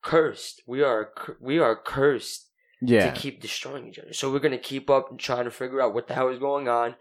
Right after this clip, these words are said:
Speaker 1: We're just not allowed to know what the hell is going on because we're
Speaker 2: You
Speaker 1: paying
Speaker 2: think something is stopping us other than ourselves?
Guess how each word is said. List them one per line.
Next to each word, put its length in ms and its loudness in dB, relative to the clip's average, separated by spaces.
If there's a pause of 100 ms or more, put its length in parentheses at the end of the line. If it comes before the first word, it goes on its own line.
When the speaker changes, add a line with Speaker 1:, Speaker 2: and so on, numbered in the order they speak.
(240)
Speaker 1:
We're 160 6
just 240 2
not 240 4
allowed 520 4
to 80 -8
know 140 0
what 180 -2
the 80 -2
hell 160 2
is 80 -4
going 280 0
on 260 2
because 480 0 (840)
we're 260 8
Speaker 2:
You 120 0
Speaker 1:
paying 360 6
Speaker 2:
think 100 2
something 300 6
is 120 4
stopping 500 4
us 240 6
other 260 10
than 140 8
ourselves? 760 4